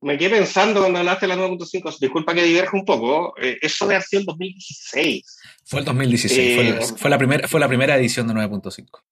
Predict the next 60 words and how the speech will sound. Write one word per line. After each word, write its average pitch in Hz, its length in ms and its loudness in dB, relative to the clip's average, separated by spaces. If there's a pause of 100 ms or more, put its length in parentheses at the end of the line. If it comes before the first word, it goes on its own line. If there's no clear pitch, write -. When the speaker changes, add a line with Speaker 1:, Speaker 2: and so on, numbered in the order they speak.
(120)
Speaker 1:
O 131 60 -10
sea, 131 100 -12
hace - 360 -4
seis 151 220 4
años 147 100 4
atrás. 107 260 -2
Mira, 170 320 2
y 151 180 2
estoy 175 180 -6
pensando 190 340 -2
en 196 40 4
las 180 140 -2
cosas 185 340 -4
que 165 400 0
más 147 180 2
o 147 40 4
menos 151 320 4 (160)
creo 185 240 4
haber 135 180 2
dicho, 127 340 -4
porque 202 180 -12
no 131 80 -2
he 127 60 -2
visto 131 140 -6
la 131 120 -4
charla, 151 280 -10 (120)
no 139 80 0
he 147 60 2
visto 156 140 -4
mi, 156 160 0
no, 139 280 -4
mi 135 320 2
propia 143 240 4
charla, 127 280 4
pero 123 220 -2 (420)
recuerdo 156 520 2
más 165 140 2
o 156 80 -2
menos 156 260 -4
la, 147 180 -6
la, 135 160 -8 (100)
la 135 140 -6
charla 151 300 0
y, 151 120 -4
y, 139 400 -8
y - 140 -10
creo 165 140 -2
que 180 80 0
no 190 60 2
han 190 60 0
cambiado 165 340 2
tantas 180 260 -2
cosas, 110 320 -8
así 127 200 -8
que 131 120 4
va 131 140 2
a 135 40 0
servir 131 340 -2
hacer 151 220 -2
ese 156 240 -2